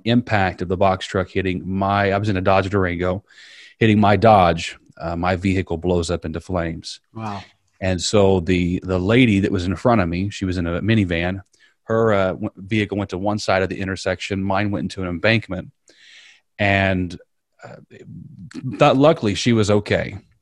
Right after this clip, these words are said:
Speaker 1: thank God. But when the first responders came to the scene, just by the looks of my car, they said, "It's a fatality."
Speaker 2: Mm-hmm.
Speaker 1: So they was helping the lady out of her van, the driver of the truck, he was fine. I, on the other hand, was left, uh, for dead. And so,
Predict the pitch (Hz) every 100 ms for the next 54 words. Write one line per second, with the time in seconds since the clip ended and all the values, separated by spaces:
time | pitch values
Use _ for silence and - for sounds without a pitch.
0 | _ - 98 92 92 85 85 92 107 98
1 | 123 113 110 - 117 107 98 - 113 104
2 | 90 90 - 135 110 98 - 104 90 95
3 | 107 - 95 85 _ _ - _ _ 90
4 | 110 123 - 87 80 80 85 - _ 87
5 | 90 87 - 87 92 - 95 - 92 80
6 | 78 87 95 _ _ _ 131 120 107 110
7 | 110 101 98 101 101 - 104 95 90 95
8 | 101 98 92 90 85 107 98 98 98 95
9 | 87 104 104 98 95 95 - 131 139 -
10 | - 104 110 - 123 113 120 143 - _
11 | _ _ _ - 104 107 95 95 95 92
12 | 92 90 85 87 85 - - - _ _
13 | _ - - - 85 87 - _ _ _
14 | _ _ - 82 80 90 85 73 - 95
15 | 92 90 104 92 92